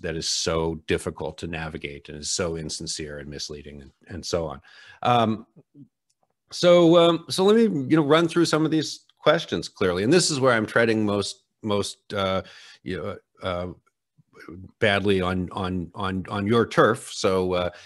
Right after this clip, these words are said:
if all of this is wrong, I look forward to hearing how, but this is, this is how I see it as an outsider. And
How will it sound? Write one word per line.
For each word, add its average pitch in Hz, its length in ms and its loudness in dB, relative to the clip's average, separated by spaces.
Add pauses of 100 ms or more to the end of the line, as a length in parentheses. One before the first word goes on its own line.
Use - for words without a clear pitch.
if 104 160 -2
all 117 160 2
of 107 80 0
this 101 180 -2
is 98 120 -6
wrong, 107 320 0
I 92 80 -2
look 92 180 -4
forward 95 280 0
to - 40 -6
hearing 90 320 -2
how, 85 460 -2
but 90 140 -4
this 104 200 -4
is, 98 140 -6 (260)
this - 160 -4
is 95 80 -6
how 104 160 0
I 98 100 2
see 101 220 0
it 90 100 -2
as 87 120 -4
an 92 80 -4
outsider. 87 500 -2
And 95 140 -4